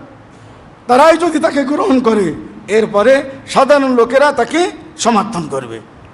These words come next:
ইসলামের প্রক্রিয়া সিস্টেম। প্যারা হাজিরিন, হজরতে আবু বকর সিদ্দিক রাদিয়াল্লাহু তাআলা আনহু তিনি খলিফা হয়েছিলেন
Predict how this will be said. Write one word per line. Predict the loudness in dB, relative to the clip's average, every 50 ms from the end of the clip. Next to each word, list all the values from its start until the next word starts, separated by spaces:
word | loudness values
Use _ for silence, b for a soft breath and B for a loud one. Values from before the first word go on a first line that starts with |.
| -20 -20 -20 -20 -20 -20 -20 -14 -8 -6
ইসলামের | -4 -4 -2 2 4 4 4 4 2 -2 -2 -2
প্রক্রিয়া | -2 -2 -2 -4 -4 0 0 0 0
সিস্টেম। | 0 -4 -8 -10 -10 -12 -12 -14 -14 -14 -16 -20 -20 -20 -20 -20 -20 -20 B B B B B -20 -2 2
প্যারা | 4 4 6 4 4
হাজিরিন, | 2 0 -2 -4 -6 -6 -4 -4 -6 -6 -10 -16 -20 -20 -20 -20 -20 -20 -20 _ _ _ -20 -20 _ -20 -20 -20 -20 _ -20 -20 B B B B B B B 0
হজরতে | 0 2 4 4 2 4 4 4 4 4 2 0 -4 -10 -16 -18 -20 -20 -20 -20 -20 -20 -20 -20 -20 -20 -20 -20 -20 -20 -20 -20 -20 -20 -20 -20 -20 -20 -20 -20 -20 -20 -20 -20 -20 -20 -20 -20 -20 -20 -20 -20 -20 -20 -20 -20 -20 -20 -20 -20 -20 -20 -12 -2
আবু | 0 0 2 4 2
বকর | 2 4 2 0 0
সিদ্দিক | -2 -4 -4 -4 -2 -2 -2 0 2 2
রাদিয়াল্লাহু | 2 2 2 2 2 2 4 4 4 2 2 0 -4
তাআলা | -2 2 2 4 4 4
আনহু | 2 2 0 -2 -4 -6 -8 -14 -20 -20 -20 -20 -20 -20 -20 -20 -20 -20 -20 -20 -20 -20 -20 -20 -20 -20 -20 -20 -20 -20 -20 -20 -20 -20 -20 -20 -20 -20 -20 B B B B B -2
তিনি | 2 4 6 6 6 4
খলিফা | 4 2 2 2 2 0 -2 0
হয়েছিলেন | 2 4 4 4 2 2 0 0 0 -2 -4